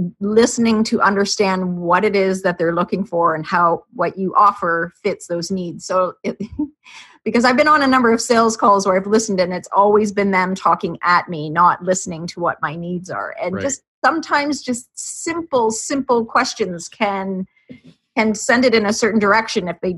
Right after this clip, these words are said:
Speaker 1: just take the time to stop. So I think that is such a huge element with the sales process is you, uh, need to ask m-,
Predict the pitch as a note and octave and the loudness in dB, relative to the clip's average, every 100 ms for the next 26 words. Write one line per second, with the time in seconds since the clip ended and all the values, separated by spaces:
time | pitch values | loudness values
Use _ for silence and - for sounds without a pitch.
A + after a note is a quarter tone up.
0 | - F#3 G#3 A3+ - - - G3 - F#3+ | -8 -4 -2 -2 -6 -10 -4 -4 -2 -6
1 | - F3+ F#3 E3+ - D#3+ F3+ - - A3 | 0 0 -2 -8 -2 -2 -2 -4 2 2
2 | - C#4 C4 B3 A3+ - A3+ A3+ G3 G3 | 2 2 4 4 0 0 0 2 -2 -4
3 | - - F#4+ F4+ E4+ C#4 A3 G3 - - | -16 -10 -4 -2 0 2 0 -2 -8 -16
4 | _ _ _ - A3+ A#3+ A3 F#3 - G#3+ | _ _ _ -2 2 4 2 0 -2 0
5 | G#3+ G#3 G#3+ G#3 G#3 F#3+ F#3+ F3 F3 F3+ | 0 0 2 2 2 -2 -2 -4 -4 -6
6 | F3 F#3+ - - F3+ F#3+ G#3+ G#3+ A3 F#3+ | -6 -6 -8 0 2 2 0 0 2 0
7 | A3 - A3 _ F#3+ | 0 -6 -14 _ -12